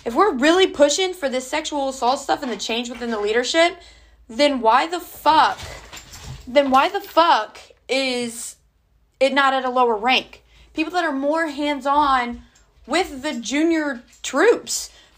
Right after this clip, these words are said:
with, you know, the people, the underdogs, the, the service members, the people that these are actually happening to, like with domestic violence, for example,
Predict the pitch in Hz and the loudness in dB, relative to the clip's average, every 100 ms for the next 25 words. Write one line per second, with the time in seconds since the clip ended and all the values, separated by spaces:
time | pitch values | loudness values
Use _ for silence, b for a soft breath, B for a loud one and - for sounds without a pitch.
0 | 262 269 - 247 269 277 269 285 294 320 | -2 -2 -4 -4 2 2 4 2 2 0
1 | 349 339 294 - - 294 415 320 226 185 | 2 2 0 0 0 2 0 2 4 2
2 | - - 240 220 226 254 381 480 440 269 | -2 -8 -8 -8 -12 -6 -4 -2 0 0
3 | 233 196 - - b b 254 311 381 370 | 0 -2 -10 -16 b b -2 2 2 2
4 | 359 349 320 302 - 262 311 311 262 254 | -2 -2 -4 -2 0 0 0 -2 -2 0
5 | 294 320 285 220 214 220 240 311 359 247 | 0 0 -4 -6 -6 -6 -4 -2 -2 2
6 | 233 285 294 208 196 196 190 202 240 | 2 2 0 -4 -4 -2 -2 -2 -2